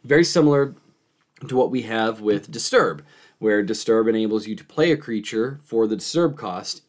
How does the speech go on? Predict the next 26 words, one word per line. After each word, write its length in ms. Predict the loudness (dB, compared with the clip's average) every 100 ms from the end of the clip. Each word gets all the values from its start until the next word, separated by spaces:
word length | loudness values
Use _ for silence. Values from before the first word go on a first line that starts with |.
| _
from 220 | -4 2
your 120 | 2
graveyard, 560 | 2 -2 -2 -6 -8 -4
put 100 | -2
it 80 | -2
back 240 | -4 -6
into 140 | -10 -12
play, 420 | -6 -4 -2 -4
and 300 | -6 -4 -4
then 220 | -4 -6
when 180 | -6 -4
you're 140 | -6
done, 440 | -6 -6 -6 -8 -6
or 120 | -4
when 140 | -2 -2
the 80 | -4
creature 400 | -8 -6 -4 -2
dies, 460 | 0 0 -2 -6
it 160 | -8 -8
doesn't 240 | -6 -4
go 100 | -6
to 60 | -6
the 80 | -2
graveyard, 440 | 0 0 -4 -6
it 180 | -10 -12
gets 280 | -12 -12